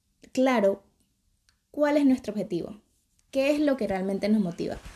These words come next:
Porque si no tenemos un objetivo o si tenemos un objetivo poco claro o poco realista,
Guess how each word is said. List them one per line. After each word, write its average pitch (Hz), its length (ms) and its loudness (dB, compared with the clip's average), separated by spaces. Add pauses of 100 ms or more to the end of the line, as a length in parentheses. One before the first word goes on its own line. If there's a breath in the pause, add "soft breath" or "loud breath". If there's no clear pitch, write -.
(140 loud breath)
Porque 226 240 2
si 254 80 0
no 247 120 0
tenemos 330 360 -2
un 311 100 -4
objetivo 240 720 0
o 202 180 2
si 208 120 -8
tenemos 208 360 -2
un 269 80 2
objetivo 214 720 -2 (260)
poco 214 280 -2
claro 208 440 0
o 190 140 -4
poco 185 180 -8
realista, 214 500 -6